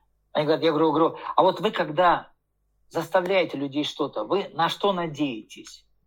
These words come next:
Что они реально придут и сделают, как вам сказали?» И я часто вижу искренние глаза,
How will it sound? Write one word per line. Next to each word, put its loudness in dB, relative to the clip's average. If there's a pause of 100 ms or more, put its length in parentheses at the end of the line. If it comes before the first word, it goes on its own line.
(1120)
Что 2
они 0
реально 4
придут -2
и -2
сделают, -2
как -2
вам -2
сказали?» -2 (2000)
И -10
я 0
часто 0
вижу -2
искренние -4
глаза, 2